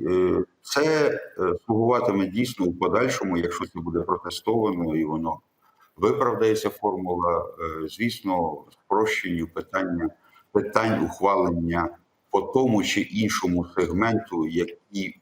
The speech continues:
потребуватимуть апробації Європейського Союзу у частині ухвалення рішень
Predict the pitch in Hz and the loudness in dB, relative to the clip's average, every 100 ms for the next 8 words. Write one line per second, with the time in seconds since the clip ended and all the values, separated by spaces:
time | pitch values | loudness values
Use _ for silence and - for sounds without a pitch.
0 | - - 90 87 87 92 92 87 82 80 | -8 -4 -2 0 0 0 0 -2 -6 -6
1 | 80 - 90 92 92 92 - 82 80 87 | -6 -4 -2 0 2 0 0 -2 -2 -2
2 | 95 - - - 90 101 110 101 - - | -2 -2 -6 -12 -6 -4 -2 -4 -8 -16
3 | - - 98 92 95 - 110 101 92 85 | -20 -10 -6 -2 -2 0 2 2 2 2
4 | - 95 87 82 85 107 104 95 | 2 2 2 0 0 0 -2 -4